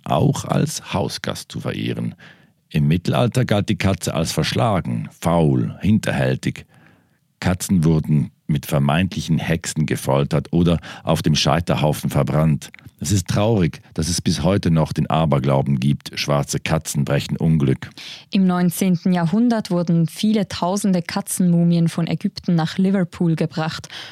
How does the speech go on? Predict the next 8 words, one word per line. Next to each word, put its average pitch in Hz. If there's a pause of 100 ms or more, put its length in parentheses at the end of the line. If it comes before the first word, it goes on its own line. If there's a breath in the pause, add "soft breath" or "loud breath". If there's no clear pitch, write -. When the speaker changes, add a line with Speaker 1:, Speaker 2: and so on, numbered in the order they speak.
(260 loud breath)
Speaker 2:
und 175
zu 175
Dünger 190
für 170
die 165
umliegenden 175
Bauernhöfe 170
verarbeitet. 160